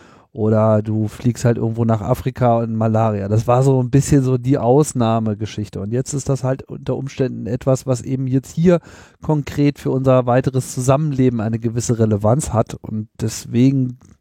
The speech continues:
nehme ich eh an, dass wir da Änderungen haben werden. Und ich, äh, sehe schon eine Logbuch-Netzpolitik-Folge, wo wir uns <laughs> über den digitalen Impfpass, die Einführung in Deutschland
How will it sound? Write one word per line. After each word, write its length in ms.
nehme 180
ich 160
eh 140
an, 200
dass 200
wir 80
da 220
Änderungen 420
haben 320
werden. 280
Und 260
ich, 200
äh, 140
sehe 320
schon 200
eine 160
Logbuch-Netzpolitik-Folge, 1300
wo 140
wir 140
uns 300
<laughs> 140
über 140
den 140
digitalen 560
Impfpass, 580
die 100
Einführung 540
in 140
Deutschland 680